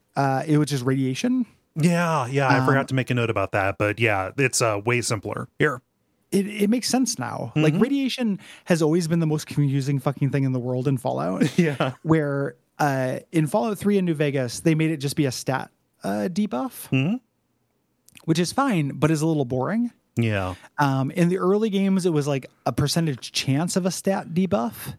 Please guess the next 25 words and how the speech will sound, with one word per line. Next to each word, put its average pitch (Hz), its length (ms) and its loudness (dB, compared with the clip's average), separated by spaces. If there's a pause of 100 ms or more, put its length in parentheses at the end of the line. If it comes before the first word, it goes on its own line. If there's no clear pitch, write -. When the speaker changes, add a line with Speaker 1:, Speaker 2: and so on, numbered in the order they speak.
Speaker 2:
Yeah. 107 400 0
Speaker 1:
And 98 80 4
it - 20 4
was 123 140 2
really 170 380 0
confusing, 135 680 0
and 143 220 0
there 147 100 4
were, 139 140 0
like, 131 160 -4
glitches 156 380 0
you 151 80 0
could 143 80 -2
do 143 100 0
to 139 80 0
get 135 160 0
unlimited 131 380 0
stats 120 480 -4
because 127 240 0
it 131 80 -2
was 123 260 -4 (100)
not 127 300 -4 (120)
well 120 180 -2
implemented. 190 580 -4 (100)
Speaker 2:
Mm-hmm. 131 200 2